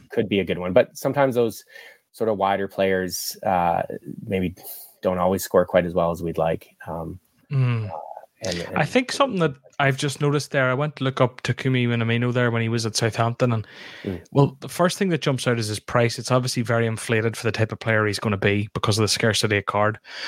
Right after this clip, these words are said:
Speaker 1: But the other thing that really jumps out at me, well, he's very good nationally at Japan. I did not know he was twenty-seven.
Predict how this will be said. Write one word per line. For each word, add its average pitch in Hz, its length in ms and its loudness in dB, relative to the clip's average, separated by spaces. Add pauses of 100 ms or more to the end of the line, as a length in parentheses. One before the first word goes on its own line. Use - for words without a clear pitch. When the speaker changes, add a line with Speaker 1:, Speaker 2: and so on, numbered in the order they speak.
(220)
Speaker 1:
But 139 300 2 (220)
the 131 120 0
other 175 160 2
thing 131 200 -2
that 110 120 -4
really 110 300 2
jumps 131 280 -2
out 127 120 2
at 110 60 0
me, 110 300 0
well, 110 260 2 (240)
he's 117 160 0
very 120 280 0
good 110 240 -6
nationally 113 480 0
at 107 100 0
Japan. 120 480 0 (460)
I 240 220 0
did 135 200 0
not 110 340 0
know 110 280 2
he 110 160 0
was 98 140 0
twenty-seven. 131 680 0